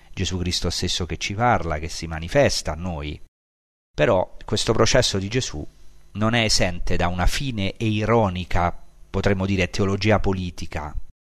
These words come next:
E qui voglio, eh, introdurre qualcosa che sto meditando già da tempo. Gesù, abbiamo detto che è al centro nel processo, fin dal processo di Anna e Caifa,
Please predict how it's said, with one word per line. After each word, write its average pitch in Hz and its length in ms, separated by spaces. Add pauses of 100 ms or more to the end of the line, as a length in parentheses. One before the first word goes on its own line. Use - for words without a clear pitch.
(480)
E 104 100
qui 120 440
voglio, 92 760
eh, 82 520
introdurre 95 920 (460)
qualcosa 95 600
che 80 240
sto - 200
meditando 92 560
già 85 160
da 85 120
tempo. 82 640 (580)
Gesù, 117 520
abbiamo 101 320
detto 110 260
che 104 100
è 98 40
al 95 140
centro 90 520
nel 82 160
processo, - 640
fin 98 300
dal 85 200
processo 90 560
di 82 100
Anna 82 180
e - 40
Caifa, 110 580